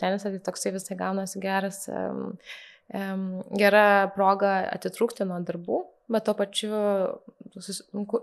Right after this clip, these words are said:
palaikyti ir kurtis ryšį tokį ir asmeninį toliau, kad nebūtume vien tik tais apie darbą susifokusavę kalbėti. Tai tenisas, e, aktyvus vandens sportai, wakeboardinimas šiaip irgi nėra man svetimas. Šiais metais, šiais metais taip ir, e, nenukeliavau nė kartą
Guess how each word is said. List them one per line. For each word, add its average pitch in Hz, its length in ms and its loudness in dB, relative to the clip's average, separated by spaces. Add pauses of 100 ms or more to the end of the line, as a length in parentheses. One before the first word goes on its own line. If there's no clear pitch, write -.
palaikyti 202 460 0
ir 190 100 -10
kurtis 233 400 4
ryšį 214 300 -2
tokį 196 180 -6
ir 190 80 -2
asmeninį 202 540 2
toliau, 190 180 -2
kad 190 220 -4
nebūtume 190 420 -2
vien 185 240 -2
tik - 140 -12
tais 185 240 -8 (180)
apie 180 240 -2
darbą 180 300 2
susifokusavę 185 720 -8
kalbėti. 185 400 -8 (880)
Tai 202 60 0
tenisas, 233 640 4 (180)
e, 208 100 2 (640)
aktyvus 233 600 0
vandens 208 340 2
sportai, 220 380 2
wakeboardinimas 190 720 0
šiaip - 220 -6
irgi 196 180 -2
nėra 196 240 2
man 185 160 -2
svetimas. 190 640 -4
Šiais - 300 -8
metais, 185 320 -8 (260)
šiais - 240 -6
metais 190 320 -2
taip - 160 -6
ir, 190 160 -4
e, 190 200 -4 (180)
nenukeliavau 185 640 -2
nė 226 100 4
kartą 226 360 4